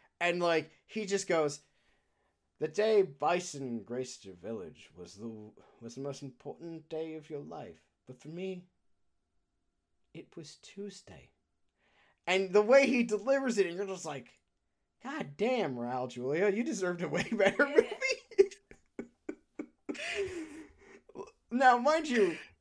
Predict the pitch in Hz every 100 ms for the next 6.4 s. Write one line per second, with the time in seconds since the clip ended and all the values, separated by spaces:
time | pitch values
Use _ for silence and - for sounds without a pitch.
0 | _ - - 359 403 415 311 277 240 208
1 | 208 208 175 151 131 123 147 156 143 117
2 | 110 165 185 - - - 226 285 - 160
3 | 226 285 349 285 _ - - 233 214 -
4 | 202 175 175 160 151 208 302 254 240 220
5 | 202 185 - 165 160 175 156 139 127 120
6 | 120 110 101